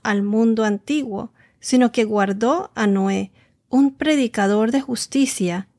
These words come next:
con otros siete, cuando trajo el diluvio sobre el mundo de los impíos".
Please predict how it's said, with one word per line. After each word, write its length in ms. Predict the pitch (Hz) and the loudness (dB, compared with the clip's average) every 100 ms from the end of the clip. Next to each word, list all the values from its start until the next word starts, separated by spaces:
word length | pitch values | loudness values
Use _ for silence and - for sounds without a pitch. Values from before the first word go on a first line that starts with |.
| _ | _
con 220 | - 214 - | 0 0 2
otros 400 | 226 233 262 254 | -2 0 -2 -2
siete, 580 | - 220 202 - - - _ _ _ | -2 0 0 -4 -12 -12 _ _ _
cuando 320 | - 208 202 | 0 2 2
trajo 360 | 196 214 214 269 | 0 0 0 0
el 80 | 247 | 0
diluvio 500 | 226 226 269 285 311 | 0 0 0 0 0
sobre 320 | - 233 208 | 0 0 2
el 80 | 190 | 2
mundo 420 | 208 247 269 302 | 4 4 4 4
de 100 | 285 | 2
los 220 | 220 190 | 0 -2
impíos". 800 | - 185 - 180 165 214 - - | -2 -4 -4 -8 -6 -8 -12 -14